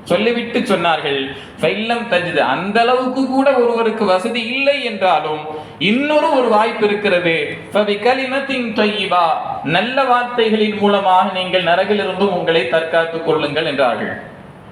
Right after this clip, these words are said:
மேல ஒரு ஹதீஸ் சொன்னோம் இல்லையா, சுவனம் வரைக்கும் ஒரு மனிதர் நெருங்குகிறார்,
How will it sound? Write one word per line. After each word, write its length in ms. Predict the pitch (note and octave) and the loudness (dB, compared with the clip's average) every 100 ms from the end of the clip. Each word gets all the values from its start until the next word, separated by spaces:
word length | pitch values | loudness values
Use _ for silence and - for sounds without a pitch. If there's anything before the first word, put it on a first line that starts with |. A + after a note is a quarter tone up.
| - - - | -20 -20 -10
மேல 340 | C#3+ D#3 A3+ A3 | -4 0 0 0
ஒரு 420 | F#3 F3 F3+ - | -2 -4 -6 -6
ஹதீஸ் 360 | F3 F3+ A3 F3 | -2 0 0 0
சொன்னோம் 260 | E3+ D#3 C#3 | 0 0 -2
இல்லையா, 420 | C3 C3 C3+ A2 - - | -2 2 2 0 -6 -10
சுவனம் 400 | - G3+ C4 C#4 | -2 2 2 2
வரைக்கும் 500 | A#3+ A#3+ C4 B3+ C4+ | 2 2 2 -2 0
ஒரு 140 | A#3+ A#3+ | 2 2
மனிதர் 380 | B3 B3+ C4 A#3 | 2 2 2 2
நெருங்குகிறார், 680 | B3 B3 B3 A3 G#3+ F#3 | -2 -2 -2 2 4 2